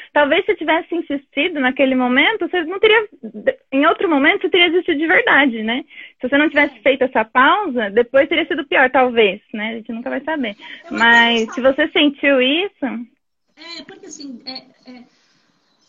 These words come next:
Speaker 2: desistir faz parte. Eu conheço gente que, que estudou em escolas incríveis, com professores incríveis e resolveu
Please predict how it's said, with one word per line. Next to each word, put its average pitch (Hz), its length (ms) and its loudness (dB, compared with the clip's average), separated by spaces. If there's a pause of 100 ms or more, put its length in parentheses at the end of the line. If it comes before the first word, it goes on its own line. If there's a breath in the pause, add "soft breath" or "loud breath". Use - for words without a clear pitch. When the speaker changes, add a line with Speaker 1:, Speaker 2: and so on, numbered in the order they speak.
(400)
Speaker 2:
desistir 285 720 -6
faz 330 260 -14
parte. 285 400 -12
Eu 262 60 -20
conheço 311 400 -12
gente 277 520 -10
que, 220 400 -16
que 247 120 -14
estudou 233 500 -14
em 233 140 -12
escolas 220 500 -16
incríveis, 226 640 -16
com 302 220 -20
professores 240 640 -20
incríveis 254 580 -20
e 269 80 -20
resolveu 294 840 -20